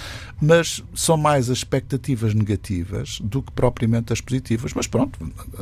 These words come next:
nós temos, é um, é um governo legitimamente eleito e, e, portanto, irá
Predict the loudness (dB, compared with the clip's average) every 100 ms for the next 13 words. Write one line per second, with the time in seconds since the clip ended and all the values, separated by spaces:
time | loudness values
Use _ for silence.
0 | -10 -4 -4 -2 -2 -4 -2 -2 0 -2
1 | -2 0 0 4 4 4 0 -2 -2 0
2 | 0 0 -2 -2 0 0 -2 -10 -6 -4
3 | -2 -2 -4 -4 -4 -6 -12 -14 -4 -2
4 | 0 -4 -6 -2 0 2 2 2 2 2
5 | 2